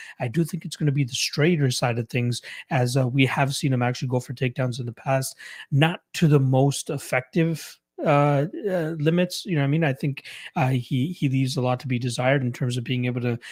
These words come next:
maintain top control. Uh, and even when he hurts his opponent, sometimes he goes for the takedown, which I wouldn't really advise in certain situations, but the guy can crack, and that's something that we definitely have to respect here. Uh, the, the spot that I'm looking at,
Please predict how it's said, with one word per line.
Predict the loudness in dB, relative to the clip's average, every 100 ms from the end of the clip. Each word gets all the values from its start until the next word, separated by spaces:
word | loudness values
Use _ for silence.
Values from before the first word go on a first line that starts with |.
| -4 2
maintain | 2 2 -2 -2
top | -4 -8 -6
control. | -4 2 2 0 -6 -20 -10 0
Uh, | 2 2 2
and | 2 2
even | 2 2
when | 4
he | 4 4
hurts | 2 0 0
his | -2 -2
opponent, | -2 -4 -4
sometimes | -2 -4 -2 -2 0
he |
goes | 0 -2
for | -2
the | -6
takedown, | -4 -4 -2 -4 -4 -6 -12 -4 -2
which | 2
I | 2
wouldn't | 2 0 0
really | 0 0
advise | 0 0 0 0 -2
in | -4
certain | -2 -4
situations, | -4 -4 0 2 2 0 -4
but | -2 -2 -4 -18 -18 -14 -4
the |
guy | 2 4 4
can | 2 -2
crack, | 2 2 2 -2 -8
and | -2
that's | 0 0
something | 0 0 0
that | 0
we | -2
definitely | 0 0 2 2
have | 2
to | 0
respect | 0 0 -2 -2 -4
here. | -12 -14 -14 _ _ _ _ _ _ _ _ -20 -18 -16 -6 4
Uh, | 6 6 4 2
the, | 2
the | 2 0
spot | 2 4 6
that |
I'm | 6 8
looking | 6 4
at, | 4